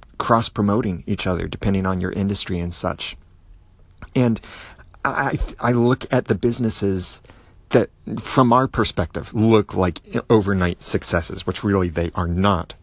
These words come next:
overnight successes. But ConvertKit, for example, I just listened to a podcast interview with the founder of ConvertKit, Nathan Barry, and he credits Pat Flynn's, uh, investment in the company, in the, the references and the,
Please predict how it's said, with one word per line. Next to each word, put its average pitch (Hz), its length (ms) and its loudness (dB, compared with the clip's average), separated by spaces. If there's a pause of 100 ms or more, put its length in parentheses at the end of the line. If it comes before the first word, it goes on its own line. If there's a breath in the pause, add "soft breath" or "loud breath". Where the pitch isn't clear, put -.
overnight 85 400 -2
successes. 90 500 -4
But - 180 0 (200 loud breath)
ConvertKit, 117 580 0 (180)
for - 160 0
example, 90 380 0
I 92 80 2
just 113 240 0
listened 107 300 0
to 101 160 -2
a 95 40 -4
podcast 92 520 -2
interview 90 480 -2 (340 loud breath)
with 104 120 0
the 107 60 -4
founder 92 380 0
of 85 160 -6
ConvertKit, 90 540 -2
Nathan 92 380 -4
Barry, 90 360 -2 (560 loud breath)
and 101 420 2 (280)
he 113 400 4 (160)
credits - 540 2
Pat - 340 -2
Flynn's, 98 600 0 (540 loud breath)
uh, 92 200 -2 (200)
investment 104 720 2
in 101 120 0
the 92 60 -2
company, 95 460 0
in 98 220 2
the, 90 260 0
the 98 120 2
references 92 840 0
and 95 240 0
the, 98 180 -2